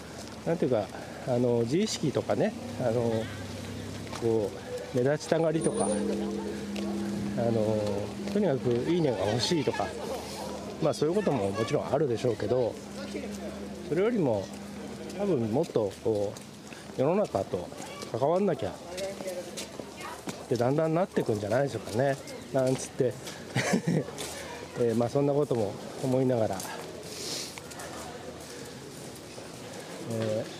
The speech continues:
ー、なんかすごいたくさんの人は、今までこんないたかな。まあ、それもきっとなんか、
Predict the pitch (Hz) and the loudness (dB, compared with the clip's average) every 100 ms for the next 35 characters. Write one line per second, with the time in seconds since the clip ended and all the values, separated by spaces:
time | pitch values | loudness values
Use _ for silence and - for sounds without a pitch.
0 | - - - - - - - - - - | -12 -12 -12 -12 -12 -12 -12 -12 -12 -12
1 | - - 143 120 104 127 151 151 110 - | -12 -8 -4 -4 0 2 4 4 2 -4
2 | - - - - - - - - - - | -10 -10 -10 -12 -12 -12 -12 -10 -10 -10
3 | - - - - - - 139 - 156 151 | -12 -14 -10 -10 -8 -2 -2 0 0 2
4 | 110 95 98 110 107 - - - - 127 | 0 -2 -4 -2 -2 -6 -8 -2 2 4
5 | 117 101 107 - - - - - - - | 4 2 0 -6 -8 -8 -10 -10 -10 -12
6 | - - 160 247 180 - 196 247 240 202 | -12 -2 2 4 2 4 2 4 4 2
7 | 190 240 160 127 110 98 - - - - | 2 4 4 4 4 2 -2 -6 -6 -8
8 | - - - - - - - - - - | -8 -10 -10 -10 -12 -10 -10 -10 -10 -10
9 | - - - - - 151 113 - 120 175 | -8 -10 -10 -8 0 0 0 0 2 4
10 | 240 - - 240 240 - 226 220 120 | 2 0 0 2 2 2 2 2 2